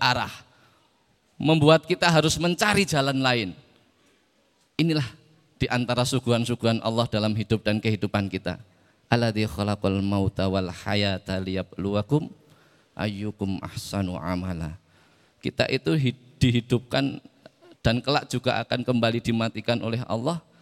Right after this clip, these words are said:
agar kita ini berjumpa dengan masalah-masalah.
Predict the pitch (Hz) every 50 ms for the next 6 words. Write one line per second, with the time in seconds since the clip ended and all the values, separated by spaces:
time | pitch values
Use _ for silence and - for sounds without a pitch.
0 | _ _ _ _ _ _ _ _ - - 127 - - 123 123 123 147 147 - 143
1 | 127 - 139 143 - - - - - - - _ - - 127 - - - 170 160
2 | 151 151 151 - 165 156 - - 151 135 127 123 127 127 127 127 127 127 - 135
3 | 123 127 120 113 107 117 123 123 - - 120 123 127 135 - - _